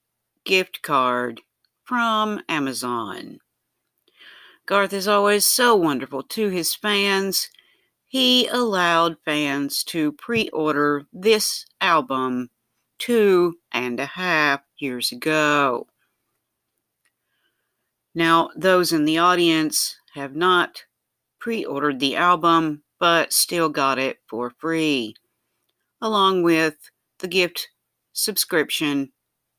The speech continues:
and the five hundred dollar gift card. However,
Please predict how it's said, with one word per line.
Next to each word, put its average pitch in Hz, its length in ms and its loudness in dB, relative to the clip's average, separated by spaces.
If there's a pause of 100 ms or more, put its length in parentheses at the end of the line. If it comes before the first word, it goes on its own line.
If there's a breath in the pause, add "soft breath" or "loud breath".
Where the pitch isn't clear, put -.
(880)
and 185 460 0 (220)
the 190 100 -6
five 139 240 -2
hundred 147 300 -6
dollar 131 500 -2 (180)
gift - 360 -12
card. 151 680 0 (1000 loud breath)
However, 180 880 0